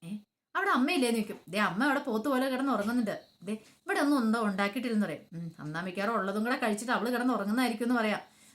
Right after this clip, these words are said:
"ഒരു കാര്യം ചെയ്യാം, നീ ആ കടയിൽ നിന്ന് എവിടുന്നേലും പോയി കഴിക്കാൻ" പറയാണ്. ഇത് കേട്ട സച്ചിക്ക് സങ്കടവും ദേഷ്യവും എല്ലാം വന്നു. സച്ചി ഫോൺ വെച്ചിട്ട് ഇങ്ങനെ ആലോചിച്ചു. കടയിൽ നിന്ന് പോയി കഴിക്കാൻ സച്ചിക്ക് ഭയങ്കര മടി. ഇനിയിപ്പോ എന്ത് ചെയ്യും? അങ്ങനെ ആലോചിച്ച് കഴിഞ്ഞ് പെട്ടെന്ന് ഓർത്തു,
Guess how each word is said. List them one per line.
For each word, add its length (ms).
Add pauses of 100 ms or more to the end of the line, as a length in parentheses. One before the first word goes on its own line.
(160)
"ഒരു 140
കാര്യം 300
ചെയ്യാം, 260
നീ 120
ആ 100
കടയിൽ 300
നിന്ന് 100
എവിടുന്നേലും 340
പോയി 140
കഴിക്കാൻ" 380
പറയാണ്. 360 (760)
ഇത് 80
കേട്ട 240
സച്ചിക്ക് 420
സങ്കടവും 420
ദേഷ്യവും 300
എല്ലാം 160
വന്നു. 180
സച്ചി 280
ഫോൺ 280
വെച്ചിട്ട് 240
ഇങ്ങനെ 180
ആലോചിച്ചു. 400 (360)
കടയിൽ 220
നിന്ന് 120
പോയി 140
കഴിക്കാൻ 320
സച്ചിക്ക് 340
ഭയങ്കര 360
മടി. 220 (180)
ഇനിയിപ്പോ 320
എന്ത് 160
ചെയ്യും? 160 (1120)
അങ്ങനെ 240
ആലോചിച്ച് 340
കഴിഞ്ഞ് 180
പെട്ടെന്ന് 300
ഓർത്തു, 200